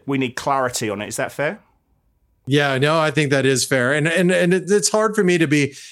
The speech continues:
Speaker 2: and I just, just to clarify, I happen to be short some dollars right now, and I don't, I'm not, A, I'm not comfortable with it. B, I don't plan on sticking around too long. This is one of those, you know, kind of Momo trades that one of you, one of the trades that you're,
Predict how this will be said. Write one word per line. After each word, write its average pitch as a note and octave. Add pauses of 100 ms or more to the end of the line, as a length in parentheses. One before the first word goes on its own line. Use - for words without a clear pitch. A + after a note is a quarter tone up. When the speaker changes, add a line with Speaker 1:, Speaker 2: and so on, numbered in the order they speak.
(140)
Speaker 2:
and D3
I D#3+
just, C#3+
just D#3+
to G3+
clarify, A2+ (400)
I C#3+
happen F3+
to D#3
be D#3
short D#3+
some C#3+
dollars C3+
right D3+
now, D#3+
and C3
I C3
don't, C#3
I'm C3
not, B2+
A, E3
I'm D3+
not C#3
comfortable D3+
with F3
it. F#3+ (340)
B, C3+ (380)
I C#3+
don't F3+
plan F3
on D3
sticking C3
around C#3
too A2+
long. F2+
This B2+
is C3+
one D3
of C#3+
those, C#3
you C3+
know, B2
kind C#3
of C3
Momo C#3
trades B2+
that C3+
one C#3
of C#3
you, C#3
one C#3+
of B2+
the B2
trades C#3
that C#3
you're, E3+